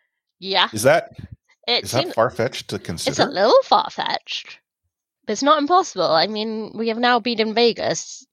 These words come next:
Speaker 1: The statue has been toppled. Could happen.
Speaker 2: Yeah, it, it's, it's, it's, it's a weird, a weird place we're in.
Speaker 1: Yeah. There's, it, I mean, it, it's, uh, three huge games, that's for sure.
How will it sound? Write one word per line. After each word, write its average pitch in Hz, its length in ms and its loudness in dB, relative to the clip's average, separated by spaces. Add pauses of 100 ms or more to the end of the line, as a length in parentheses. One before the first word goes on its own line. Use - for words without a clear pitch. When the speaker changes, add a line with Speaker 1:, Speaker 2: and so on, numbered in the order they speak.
(320)
Speaker 1:
The 180 160 -2 (180)
statue - 420 0
has 196 100 -2
been 185 160 -2
toppled. - 560 -4 (2250)
Could 220 160 -2
happen. 196 240 2
Speaker 2:
Yeah, - 240 0
it, 151 60 -8 (680)
it's, - 340 -6
it's, 85 280 -2
it's, - 320 -4
it's - 160 -2
a 90 60 2
weird, 139 520 2 (240)
a 98 60 -18
weird 147 260 -2
place - 380 2
we're 64 240 0
in. 52 220 -4 (1700)
Speaker 1:
Yeah. 185 220 2 (680)
There's, 226 280 -4
it, 220 220 4
I 220 100 2
mean, 214 180 2
it, - 140 2
it's, - 420 -4
uh, 220 460 6 (300)
three 226 220 -6
huge 196 420 -8
games, 165 320 -4
that's - 280 -6
for - 80 -14
sure. - 380 -8